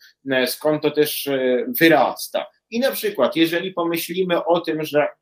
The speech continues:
morderca popełnia zbrodnię dlatego, aby,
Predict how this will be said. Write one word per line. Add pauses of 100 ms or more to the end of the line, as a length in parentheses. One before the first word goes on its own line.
(520)
morderca
popełnia
zbrodnię (200)
dlatego,
aby,